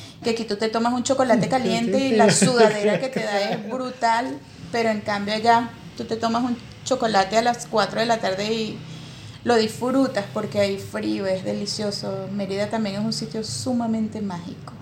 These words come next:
Speaker 2: Yo todavía no he ido, pero ese es como que un lugar de esos que está pendiente en la lista por,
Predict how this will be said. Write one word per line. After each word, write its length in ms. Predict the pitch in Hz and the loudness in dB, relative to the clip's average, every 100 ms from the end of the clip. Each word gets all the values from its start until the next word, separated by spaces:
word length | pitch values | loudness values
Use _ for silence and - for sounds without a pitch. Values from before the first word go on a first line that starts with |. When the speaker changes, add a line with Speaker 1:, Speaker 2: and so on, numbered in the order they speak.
| - 156 | -10 -4
Speaker 2:
Yo 140 | 147 | -4
todavía 300 | - 147 139 131 | -2 -2 -2 -2
no 140 | 131 | -4
he 120 | 127 | -4
ido, 140 | 117 120 | -8 -10
pero 140 | - 107 104 - - | -10 -12 -12 -14 -14
ese 180 | - 127 | -12 -12
es 60 | - | -10
como 220 | 143 127 | -8 -8
que 80 | - | -8
un 260 | 117 - 123 | -10 -10 -10
lugar 280 | 123 127 127 | -8 -6 -4
de 100 | 127 | -6
esos 240 | - 143 | -8 -10
que 100 | - | -10
está 540 | - - 113 110 110 110 - - | -12 -12 -12 -12 -12 -14 -14 -8
pendiente 580 | 139 131 131 127 123 | -4 -4 -4 -6 -8
en 100 | 135 | -8
la 100 | 135 120 | -8 -8
lista 360 | 113 - 120 120 | -12 -16 -16 -16
por, 100 | 127 | -14